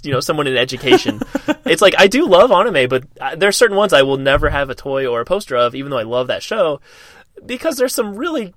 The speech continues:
Speaker 1: weird, sexy stuff
Speaker 2: Yeah.
Speaker 1: that's messed up. And, uh, I, I don't know. I love that this show stays away from that so hard. Like, in the art style, people's,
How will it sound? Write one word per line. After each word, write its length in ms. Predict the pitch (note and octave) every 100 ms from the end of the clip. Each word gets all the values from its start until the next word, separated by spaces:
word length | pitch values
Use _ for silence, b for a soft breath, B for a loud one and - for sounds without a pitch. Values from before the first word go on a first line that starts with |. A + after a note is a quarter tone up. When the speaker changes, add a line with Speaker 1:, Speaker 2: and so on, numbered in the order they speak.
| _
Speaker 1:
weird, 560 | E3+ A3+ D4+ A3+ D3+ - _
sexy 480 | - - D4+ - D#3+
stuff 380 | - - C3+ B2
Speaker 2:
Yeah. 120 | G2
Speaker 1:
that's 300 | F2 F2+ -
messed 360 | D#3+ G3 - A3
up. 260 | C4+ G#2+
And, 160 | - C#3+
uh, 360 | D3 C#3 C3+ B2 b b b b _ _
I, 340 | - - F#3 F#3 D#3+
I 20 |
don't 100 | D3+
know. 60 |
I 100 | A2
love 220 | C3+ D#3 E3
that 100 | C#3+
this 140 | D3+
show 320 | - C#3 B2+
stays 440 | A#2+ - - C#3 C3
away 160 | B2
from 140 | B2 C3
that 160 | G#2+
so 300 | - - B2
hard. 420 | A#2 A#2+ G2+ G2 _ b b b
Like, 260 | D3+ D#3 - _ b b b - - _
in 140 | E3
the 100 | F#3+
art 200 | C3+ F3+
style, 460 | - - B2 A2 G#2+ b b b _ _
people's, 520 | G3+ G#3+ G#3 F#3+ -